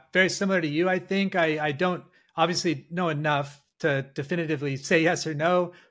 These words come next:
but I am open. I'm becoming more open, uh, and less certain about just about everything. Like I, I tell folks, I was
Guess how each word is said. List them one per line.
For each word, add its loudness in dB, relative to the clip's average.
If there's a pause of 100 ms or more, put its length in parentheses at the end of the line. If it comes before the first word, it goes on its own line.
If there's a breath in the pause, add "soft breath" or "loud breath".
(120)
but 2
I 8
am 4
open. 2
I'm -4
becoming 4
more 2
open, -2 (640)
uh, 6
and -2
less 0
certain -2
about 0
just -10
about 0
everything. -4
Like -4
I, 2
I -2
tell 0
folks, -2 (480)
I 4
was 0